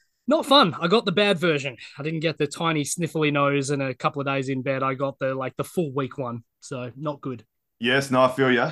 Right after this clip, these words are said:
Speaker 2: I had some pretty tough days as well when I had it. So, uh, yes, now you can
Speaker 1: Yeah,
Speaker 2: relate.
Speaker 1: that's true.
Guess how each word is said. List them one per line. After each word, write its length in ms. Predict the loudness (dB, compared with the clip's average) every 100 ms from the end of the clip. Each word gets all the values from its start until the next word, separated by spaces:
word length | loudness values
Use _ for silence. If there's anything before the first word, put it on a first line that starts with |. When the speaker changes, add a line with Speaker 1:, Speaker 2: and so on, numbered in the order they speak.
| -2
Speaker 2:
I 140 | -2
had 160 | -2 -4
some 160 | -8
pretty 220 | -4 -2 -2
tough 260 | -2 -4
days 300 | -2 -2 -2
as 120 | -6
well 180 | -4 -2
when 120 | -2
I 100 | -4
had 140 | -2 -4
it. 220 | -6 -10
So, 180 | -6 -4
uh, 480 | -2 -2 -2 -2 -6
yes, 400 | -6 -6 -6 -6
now 80 | -2
you 140 | -2 -2
can 100 | -2
Speaker 1:
Yeah, 80 |
Speaker 2:
relate. 200 | 0 0
Speaker 1:
that's 280 | 0 -2 -6
true. 380 | -6 -6 -6